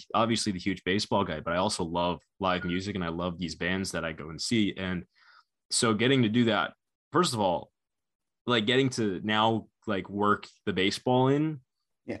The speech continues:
Speaker 1: uh, is really, really fun after having worked the music in.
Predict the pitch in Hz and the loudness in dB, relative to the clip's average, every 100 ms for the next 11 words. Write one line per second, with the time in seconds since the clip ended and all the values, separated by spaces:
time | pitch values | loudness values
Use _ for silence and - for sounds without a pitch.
0 | - 104 101 95 - 95 98 104 98 92 | -2 2 4 2 -2 -6 -2 0 0 -4
1 | - 107 101 92 - _ _ _ _ _ | -2 0 0 -2 -8 _ _ _ _ _
2 | 104 95 - 101 98 90 87 90 - - | -2 -2 0 0 0 -2 -4 -4 -6 -2
3 | 95 107 101 92 87 82 | 0 2 0 -2 -4 -6